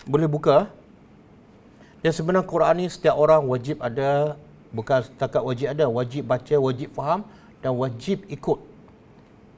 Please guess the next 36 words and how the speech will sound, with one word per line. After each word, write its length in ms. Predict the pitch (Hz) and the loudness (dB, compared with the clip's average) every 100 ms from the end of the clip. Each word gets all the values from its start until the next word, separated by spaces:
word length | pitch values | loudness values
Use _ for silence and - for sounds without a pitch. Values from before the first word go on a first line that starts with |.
| - - - - - | -20 -20 -20 -20 -4
Sebab 240 | 139 147 | 4 4
yang 320 | 156 156 147 123 | 6 4 4 -4
Nabi 320 | 147 147 151 | -4 -2 -2
kata 160 | 151 | 0
apa? 160 | 170 202 | 2 2
Bacalah 440 | 139 147 - 143 - | 4 2 2 0 -2
Quran. 320 | 139 127 202 - - - - - - - - | -2 0 0 -4 -20 -20 -20 -20 -20 -20 0
Baca 260 | 135 131 156 | 0 2 0
ni 80 | 160 | 0
maksud 400 | 139 - 196 147 | -2 -2 -2 0
baca, 400 | 127 - 160 165 | 0 -2 0 0
faham 320 | 165 131 147 | 0 -2 -2
dan 160 | 127 120 | -4 -4
amal. 400 | 127 120 202 254 - - - _ - | -2 0 -2 -4 -16 -20 -20 _ -20
Sebab 240 | - 147 165 185 | -4 4 4 4
apa 80 | 151 | 0
Nabi 240 | 147 139 139 | 0 -4 -2
kata 240 | 151 160 | -2 0
di 80 | 147 | 0
akhirat 320 | 139 - 143 | 0 -2 0
besok, 480 | 139 147 214 247 - - - - - - - - - 135 | 0 2 2 2 -2 -18 -20 -20 -20 -20 -20 -20 -6 -2
anak 220 | 156 156 | -2 -2
isteri, 480 | 147 - 156 175 160 - - - - | -4 -4 -4 -6 -8 -18 -20 -8 -2
harta 320 | 147 - 160 | -2 0 -2
benda, 580 | 135 143 139 185 226 226 - - | 0 -2 0 0 0 -4 -20 -20
semua 420 | - 202 233 214 | -6 -4 0 0
tak 160 | 151 135 | 0 -2
boleh 160 | 139 | -2
bantu 300 | 123 123 127 | -2 -6 -10
kita. 320 | 117 - 113 98 - - - - | -16 -10 -10 -10 -18 -20 -20 0
Yang 100 | 143 156 | 2 2
boleh 100 | 156 | 2
bantu 240 | 160 170 196 | 0 2 0
apa 80 | 156 107 | 0 -4
dah? 40 | - - - - | -8 -20 -20 -12
Quran. 280 | - 117 | -10 -8